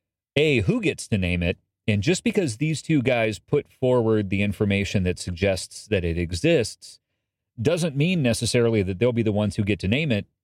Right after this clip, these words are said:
if and when it is identified and, and proven to actually exist. Whoever does that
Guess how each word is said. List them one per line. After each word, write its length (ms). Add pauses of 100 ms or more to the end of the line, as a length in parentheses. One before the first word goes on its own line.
(120)
if 220
and 160
when 420
it 160
is 400 (180)
identified 600
and, 160
and 180
proven 360
to 220
actually 380
exist. 480 (320)
Whoever 340
does 260
that 320